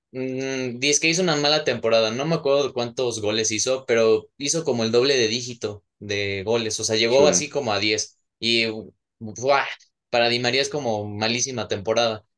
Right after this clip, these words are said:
Speaker 1: Y en los demás, pues con el P S G, con la, el Real Madrid, güey, ese, ese brother jugaba de todo.
Speaker 2: Di María, déjanos en los comentarios, ¿entra o no entra en la mesa de los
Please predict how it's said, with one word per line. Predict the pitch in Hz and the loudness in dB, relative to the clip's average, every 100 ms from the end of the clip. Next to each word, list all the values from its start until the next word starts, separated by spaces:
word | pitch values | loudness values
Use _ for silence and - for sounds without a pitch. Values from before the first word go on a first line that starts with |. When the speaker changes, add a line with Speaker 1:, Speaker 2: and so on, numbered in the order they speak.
| - | -6
Speaker 1:
Y | 123 | -2
en | 123 | 0
los | 123 | 0
demás, | 127 175 220 | 0 -2 -2
pues | 151 - | -4 -4
con | 117 113 110 | -4 -4 -4
el | 107 | -4
P | 127 | -2
S | 127 113 | -2 0
G, | 127 139 151 | -2 -2 -2
con | 117 107 104 | -2 -4 -2
la, | 104 | -2
el | 104 | 0
Real | 120 135 | 0 2
Madrid, | 120 120 139 135 - | 0 0 0 -4 -12
güey, | 98 98 101 104 117 113 104 | -20 -20 -12 -2 0 0 -2
ese, | 110 - 113 107 101 95 92 _ _ _ | -2 0 0 0 0 -4 -8 _ _ _
ese | 120 123 | -4 -2
brother | 117 123 127 139 139 | 2 4 4 2 0
jugaba | 113 113 117 113 104 | 0 2 2 2 -2
de | 98 104 | -4 -4
todo. | 120 117 107 98 _ _ _ _ _ _ _ _ _ _ _ _ _ _ _ _ _ _ _ _ _ | 2 2 0 -8 _ _ _ _ _ _ _ _ _ _ _ _ _ _ _ _ _ _ _ _ _
Speaker 2:
Di | 113 113 | 0 4
María, | 110 120 127 117 - | 6 6 4 0 -4
déjanos | 101 101 104 95 101 | 0 2 2 0 0
en | 92 | -2
los | - | 0
comentarios, | 98 92 98 104 107 - - - _ _ _ _ - | 0 2 4 6 4 0 -12 -18 _ _ _ _ -2
¿entra | 107 117 107 95 - | 0 4 4 2 0
o | 92 | 0
no | 98 | 2
entra | 98 92 - 87 | 2 0 -2 -4
en | 87 | -2
la | 87 | -2
mesa | 90 - 82 | -4 -4 -6
de | 90 | -4
los | 87 - - - | -6 -8 -14 -20